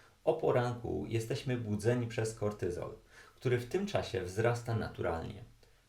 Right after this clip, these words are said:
Ruch, szczególnie rano, pozwala naszemu organizmowi pozbyć się dodatkowego kortyzolu i rozruszać układ limfatyczny,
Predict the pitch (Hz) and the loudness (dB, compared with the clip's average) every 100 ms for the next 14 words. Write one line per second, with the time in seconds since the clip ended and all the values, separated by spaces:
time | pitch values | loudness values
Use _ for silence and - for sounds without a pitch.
0 | 104 101 101 - - - - 147 117 107 | 2 4 4 -2 -10 -16 -4 0 4 4
1 | 110 127 110 90 - - - 143 151 180 | 4 2 2 -2 -6 -16 -8 -4 2 4
2 | 175 170 170 160 147 147 143 135 147 143 | 2 0 0 2 2 4 2 0 0 -2
3 | 139 - 143 147 123 110 - 117 113 110 | -4 -4 -2 -2 -2 -4 -2 -2 0 2
4 | 113 - 117 117 117 - 107 - 110 107 | 2 2 2 2 2 0 -2 0 0 2
5 | - - - - - 151 165 139 120 104 | 0 -2 -6 -16 -2 2 2 2 0 0
6 | 120 117 - - - - 95 92 87 98 | -2 -2 -4 -2 -2 -2 -2 -2 -2 -2
7 | - 104 - 92 87 | -2 -4 -4 -6 -6